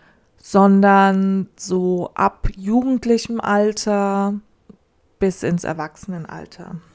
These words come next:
Als erstes erkennt die Person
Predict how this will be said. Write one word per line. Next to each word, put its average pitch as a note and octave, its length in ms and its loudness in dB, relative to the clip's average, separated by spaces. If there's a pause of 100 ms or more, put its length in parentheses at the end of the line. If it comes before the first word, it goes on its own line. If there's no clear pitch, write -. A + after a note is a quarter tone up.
(1600)
Als G3+ 220 -4
erstes A#3 960 -4
erkennt G#3 880 -4 (320)
die F#3 720 -12
Person F#3 880 -2